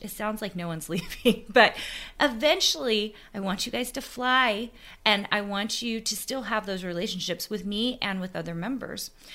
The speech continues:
And so that's what I'm looking for in a community. I know I've done that in my communities. I've built those relationships, and I know that I can reach out at any time to see if there's something I need, want, um, need to,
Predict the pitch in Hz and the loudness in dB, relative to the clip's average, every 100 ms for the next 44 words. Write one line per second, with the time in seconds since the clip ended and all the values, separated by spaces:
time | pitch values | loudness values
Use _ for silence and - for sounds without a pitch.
0 | - - 233 226 240 233 247 269 320 247 | -16 -2 0 0 0 0 2 0 0 -2
1 | 214 214 226 185 - 170 - 165 165 175 | 0 0 0 -4 -6 -8 -4 -4 -4 -6
2 | 175 180 165 165 170 180 180 175 180 175 | -8 -6 -6 -4 -4 -2 -2 -4 -4 -4
3 | 165 180 196 233 - 185 165 170 165 - | -4 -2 -2 -2 -4 -8 -6 -6 -8 -8
4 | - - - 208 226 208 190 175 - 226 | -16 -18 4 6 6 2 -4 -4 0 0
5 | - 196 180 175 175 247 214 - 160 - | -2 -6 -4 -4 -4 -4 -4 -4 -6 -8
6 | - 202 190 180 175 180 170 165 - 202 | -8 -6 -4 -2 -2 0 0 -2 -4 -10
7 | 240 226 190 196 - 208 185 - 196 196 | -8 -6 -6 -4 -2 0 -2 -6 -8 -6
8 | 196 262 285 185 170 - - - 220 220 | -8 -6 -4 -4 -6 -10 -20 -8 -6 -6
9 | 208 208 196 196 - 220 214 202 190 190 | -4 -4 -4 -6 -6 -6 -4 -2 0 0
10 | 208 196 190 175 170 165 185 220 262 247 | -2 -4 -6 -6 -6 -4 -4 -2 -4 -6
11 | - 196 185 196 254 - - - - - | -8 -2 0 0 -2 -6 -8 -16 -20 -2
12 | 196 180 170 175 - - 214 214 - 202 | 0 0 -2 -6 -10 -6 -4 -4 -4 -6